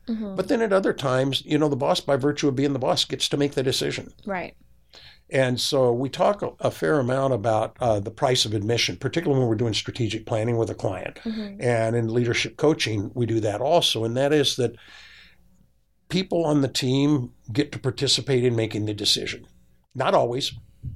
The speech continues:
Speaker 2: but hopefully more often than not. Part of the price of admission for being heard in the discussion about a decision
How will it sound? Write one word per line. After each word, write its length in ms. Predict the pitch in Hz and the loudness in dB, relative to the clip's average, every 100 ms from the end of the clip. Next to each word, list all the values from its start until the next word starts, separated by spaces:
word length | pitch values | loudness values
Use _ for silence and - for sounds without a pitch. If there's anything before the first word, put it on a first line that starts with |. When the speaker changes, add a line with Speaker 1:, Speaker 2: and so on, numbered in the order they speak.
| - - | -14 -14
Speaker 2:
but 300 | 123 123 - - _ _ | 4 4 4 -6 _ _
hopefully 580 | 214 - 135 127 120 - _ | 4 4 2 2 2 -4 _
more 280 | 131 131 120 | 0 2 2
often 260 | 127 120 | 0 -2
than 120 | 117 | 0
not. 400 | 104 110 131 - _ - - - - _ | 0 0 -2 -4 _ -20 -20 -20 -20 _
Part 160 | - | 0
of 60 | 226 | 0
the 60 | 220 | 0
price 300 | 175 185 139 | 0 2 0
of 80 | |
admission 640 | 127 117 147 - 113 110 107 | -2 0 0 0 0 -2 -6
for 140 | - 117 | -6 -4
being 340 | 101 131 113 | 2 2 2
heard 580 | 104 165 180 117 101 - - _ _ | 0 2 4 2 -2 -10 -20 _ _
in 140 | - 135 | 0 2
the 80 | |
discussion 520 | 117 120 - 135 - 143 | 2 -2 0 0 0 -2
about 280 | 110 123 139 | 0 0 0
a 40 | |
decision 680 | 104 101 - 95 110 107 | -2 -2 0 0 0 -2